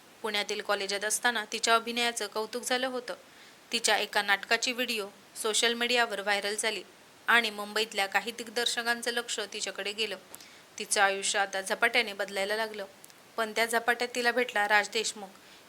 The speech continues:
एक प्रसिद्ध उद्योगपतीचा मुलगा, देखणा, आकर्षक आणि हुशार. काही वेळातच त्यांचं प्रेमात पडणं, भेटी, डेट्स आणि शेवटी विवाह.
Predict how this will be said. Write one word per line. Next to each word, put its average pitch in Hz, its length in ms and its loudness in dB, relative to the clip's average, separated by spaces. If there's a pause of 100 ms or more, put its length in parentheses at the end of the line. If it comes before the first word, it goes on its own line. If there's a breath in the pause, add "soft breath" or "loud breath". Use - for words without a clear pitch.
(100)
एक 233 240 2
प्रसिद्ध 214 440 -2
उद्योगपतीचा 233 720 -2
मुलगा, 220 300 -6 (400)
देखणा, 208 440 0 (200)
आकर्षक 208 580 0
आणि 214 180 0
हुशार. 220 360 -4 (580 loud breath)
काही 202 240 6
वेळातच 226 480 0
त्यांचं 214 240 -2
प्रेमात 208 340 -2
पडणं, 202 480 -6
भेटी, 214 420 -2 (100)
डेट्स 208 460 2 (360 loud breath)
आणि 220 220 0
शेवटी 233 300 2
विवाह. 220 380 -6